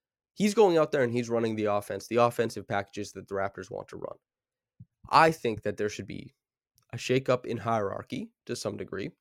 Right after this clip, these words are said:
as I've been saying the whole season, basically, because the Raptors have had trouble getting their wings driving lanes all season. That's a spacing problem, obviously. And I think that there will be more driving lanes just passively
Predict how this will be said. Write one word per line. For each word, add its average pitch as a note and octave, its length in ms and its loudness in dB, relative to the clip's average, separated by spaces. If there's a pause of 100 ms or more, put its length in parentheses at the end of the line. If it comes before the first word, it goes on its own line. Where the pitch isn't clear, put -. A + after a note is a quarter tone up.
as C3+ 140 0
I've A#2 80 4
been A2 120 0
saying G#2 280 -6
the G2 80 -8
whole F#2+ 160 -6
season, F#2+ 360 -10
basically, A2+ 440 -10
because G#2+ 300 -10
the G#2 60 -4
Raptors G#2 460 -4 (380)
have G#2+ 100 -6
had B2+ 240 6
trouble A2+ 500 0 (380)
getting A#2+ 460 2
their A#2 200 4
wings G#2+ 520 -4 (100)
driving A#2+ 640 2
lanes A2 440 -8
all A#2+ 220 2
season. G#2+ 520 -8 (120)
That's - 260 -8
a - 20 -10
spacing - 480 -8
problem, - 480 -4
obviously. G2+ 600 -4 (580)
And C3 240 4
I B2+ 80 2
think E3 240 0
that A#2 140 -2
there A2+ 120 2
will D#3 240 2
be D3 140 0
more G#2+ 180 0
driving G2 360 -4
lanes G2 440 -8 (140)
just - 260 -2
passively A#2 800 0